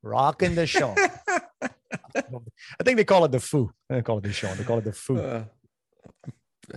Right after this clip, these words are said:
Speaker 2: I, I wouldn't recall.
Speaker 1: Whatever, whatever it is. All right, time to push the button.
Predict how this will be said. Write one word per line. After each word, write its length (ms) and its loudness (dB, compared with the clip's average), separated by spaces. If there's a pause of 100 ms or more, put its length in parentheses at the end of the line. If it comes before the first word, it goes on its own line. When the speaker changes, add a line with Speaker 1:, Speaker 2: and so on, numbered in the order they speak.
(220)
Speaker 2:
I, 100 -10 (140)
I 140 -4 (280)
wouldn't 420 -10 (220)
recall. 260 -8
Speaker 1:
Whatever, 580 6
whatever 440 4
it 80 0
is. 280 -2
All 160 4
right, 340 -4
time 240 0
to 80 -2
push 280 -2
the 100 -10
button. 420 -4